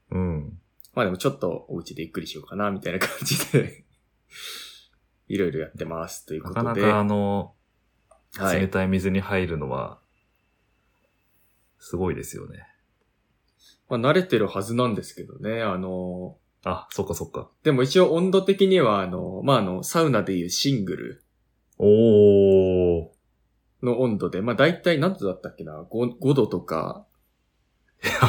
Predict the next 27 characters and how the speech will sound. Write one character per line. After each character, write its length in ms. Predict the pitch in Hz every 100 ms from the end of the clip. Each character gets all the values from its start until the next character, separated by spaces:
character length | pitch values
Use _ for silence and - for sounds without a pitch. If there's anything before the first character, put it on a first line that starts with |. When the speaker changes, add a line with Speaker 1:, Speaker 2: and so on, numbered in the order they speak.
| - 143
Speaker 1:
ば 80 | -
い 40 |
ね、 240 | - 185
五 160 | 139 110
度。 260 | 101 - - - - -
Speaker 2:
<laughs> 400 | - - - -
で、 100 | 131
ち 100 | 123
ゃ 40 | 156
ん 60 |
と 100 | 151
な 120 | 165 151
ん 40 |
か 120 | 127
こ-、 200 | 107 - - -
氷 300 | 156 160 147
バ 280 | 160 147
ー 60 | 165
っ 100 | -
て 520 | 127 104 95 - - _ -
入 100 | 101
れ 80 | 101
て 120 | 101
も 120 | 104
ら 100 | 101
っ 200 | 95 -
て、 480 | - 110 92 - -